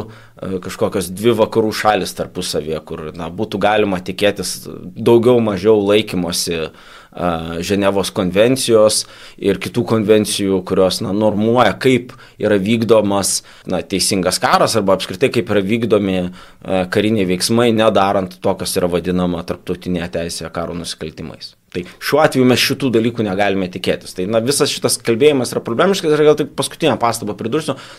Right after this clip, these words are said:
Na, popiežius nėra visa bažnyčia. E, bažnyčia yra visi tikintieji ir visi jos nariai. Ir klausimas iš tikrųjų, na, kai mes kalbam tuomet apie katalikų bažnyčios laikyseną karo atžvilgiu, yra klausimas, ką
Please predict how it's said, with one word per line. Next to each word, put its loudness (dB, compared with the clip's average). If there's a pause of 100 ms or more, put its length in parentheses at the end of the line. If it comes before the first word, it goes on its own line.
Na, -2 (400)
popiežius 2
nėra 6
visa 0
bažnyčia. -4 (260)
E, 0 (160)
bažnyčia 0
yra 6
visi 0
tikintieji -2
ir -4
visi -2
jos 4
nariai. -2 (400)
Ir -4
klausimas 2
iš -6
tikrųjų, 2
na, -2
kai -4
mes -4
kalbam -2 (100)
tuomet -6
apie -6 (180)
katalikų -2
bažnyčios -2
laikyseną -4 (260)
karo -2
atžvilgiu, 2 (160)
yra -4
klausimas, 4
ką 0